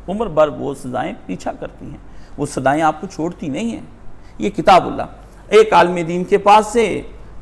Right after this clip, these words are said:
हज्जाज बिन यूसुफ ने उसे पूछा, "हमको ये तो ज़रा बताओ कि मैं जन्नत में हूँ या जहन्नुम में।" बात तो बड़ी लंबी चौड़ी की थी और किसी दिन वो वाक़या पढ़कर सुनाऊंगा, बड़ा लुत्फ़ उठाओगे, लेकिन सिर्फ लुत्फ़ उठाओगे, नसीहत नहीं लेकर जाओगे।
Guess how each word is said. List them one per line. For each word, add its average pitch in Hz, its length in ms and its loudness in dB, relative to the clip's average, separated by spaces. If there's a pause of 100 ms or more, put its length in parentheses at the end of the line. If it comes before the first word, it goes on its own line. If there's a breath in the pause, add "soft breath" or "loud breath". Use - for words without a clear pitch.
(160)
हज्जाज 165 400 6
बिन 170 260 -2
यूसुफ 165 360 -6
ने 165 60 -6
उसे 156 160 -8
पूछा, 190 400 -2 (300 loud breath)
"हमको 202 420 2
ये 196 160 0
तो 202 140 2
ज़रा 180 180 2
बताओ 160 420 4 (1200)
कि 180 60 -2
मैं 160 180 0
जन्नत 156 360 0
में 196 80 -2
हूँ 202 180 -2
या 202 80 -4
जहन्नुम 143 360 -2
में।" 147 180 -8 (640)
बात 160 340 4
तो 196 60 4
बड़ी 180 160 2
लंबी 160 260 0
चौड़ी 165 260 0
की 175 140 -6
थी 220 120 2
और 208 60 2
किसी 180 280 -8
दिन 190 120 -6
वो 180 140 -4
वाक़या 143 320 0
पढ़कर 165 320 -4
सुनाऊंगा, 170 360 -4
बड़ा 190 160 0
लुत्फ़ 180 280 -6
उठाओगे, 139 460 -2 (300 loud breath)
लेकिन 156 180 -4
सिर्फ 170 260 -6
लुत्फ़ 175 300 -4
उठाओगे, 143 440 -2
नसीहत 180 480 -2
नहीं 127 100 -6
लेकर 120 240 -6
जाओगे। 120 360 -6